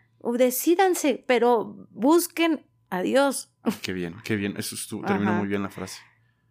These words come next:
Speaker 1: Y, pues, también, o sea, gracias a Dios, este, siempre n-, no fue como otros lugares. Ah, en ciertas cosas ya como que, que diferíamos, pero,
Speaker 2: Sí, claro.
Speaker 1: pero ante todo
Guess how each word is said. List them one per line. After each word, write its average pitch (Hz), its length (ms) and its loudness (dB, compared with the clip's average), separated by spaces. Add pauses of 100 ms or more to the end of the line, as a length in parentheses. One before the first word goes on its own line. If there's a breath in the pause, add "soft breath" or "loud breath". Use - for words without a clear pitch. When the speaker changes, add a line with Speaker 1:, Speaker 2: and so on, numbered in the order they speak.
(320)
Speaker 1:
Y, 185 320 -8
pues, - 360 -10
también, 226 440 0
o 208 80 -2
sea, 226 160 0
gracias 254 380 2
a - 20 2
Dios, 302 420 2 (400)
este, 190 420 -4
siempre 190 920 -6
n-, 196 180 -6
no 214 220 0
fue 247 180 -2
como 220 300 0
otros 226 260 0
lugares. 214 480 2 (260)
Ah, 233 380 0 (300)
en 240 200 4
ciertas 349 440 2
cosas 381 560 0 (720 soft breath)
ya 254 360 4
como 285 320 2
que, - 260 -10
que 175 380 -4
diferíamos, 175 840 -2
pero, 165 320 0
Speaker 2:
Sí, 147 160 -2
claro. 87 400 0
Speaker 1:
pero 269 140 6
ante 262 240 2
todo 302 560 2